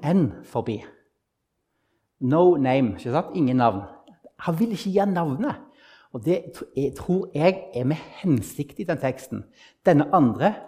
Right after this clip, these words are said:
er en helt ubetydelig person. Han får ingen, eh, ettermæle. Han har ingen effekt på evigheten. Ingen historisk betydning. Den andre er en såkalt uten navn. Oppgir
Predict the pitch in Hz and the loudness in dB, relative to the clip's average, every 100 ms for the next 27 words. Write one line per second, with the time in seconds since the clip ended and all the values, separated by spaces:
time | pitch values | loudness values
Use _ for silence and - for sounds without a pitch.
0 | - 131 131 139 131 127 110 131 - 135 | -8 -6 -4 -6 -4 -4 -4 -8 -6 -2
1 | 123 131 131 123 110 90 - - - 107 | -2 -4 -6 -6 -6 -8 -10 -20 -18 -12
2 | 123 - _ _ _ 220 180 113 123 147 | -10 -10 _ _ _ 2 2 4 2 -2
3 | - - _ _ _ _ _ _ - 131 | -4 -18 _ _ _ _ _ _ -4 -2
4 | - 151 - 117 117 117 104 - - _ | -2 -4 -4 -4 0 -2 -4 -12 -20 _
5 | _ _ _ - 117 - 208 123 113 139 | _ _ _ -8 -6 -2 0 0 0 -2
6 | 165 - - _ _ 127 131 - - 135 | -4 -6 -18 _ _ -2 -2 -2 -6 -4
7 | 98 104 110 104 104 - _ _ _ _ | -4 -6 -8 -8 -14 -16 _ _ _ _
8 | 202 165 113 135 147 - - _ _ _ | 0 2 2 0 -2 -8 -20 _ _ _
9 | - 147 139 120 131 - 123 117 107 98 | -6 -4 -4 -6 -6 -10 -6 -4 -6 -10
10 | - _ _ _ _ 123 - 196 131 110 | -14 _ _ _ _ -8 0 4 4 2
11 | 208 - - 127 135 135 123 120 - 135 | -2 -2 -8 -4 -2 -4 -4 -6 -6 -8
12 | - 117 - 110 104 104 - _ _ _ | -8 -6 -4 -2 -4 -6 -18 _ _ _
13 | - - - - 101 | -6 -6 -8 -10 -8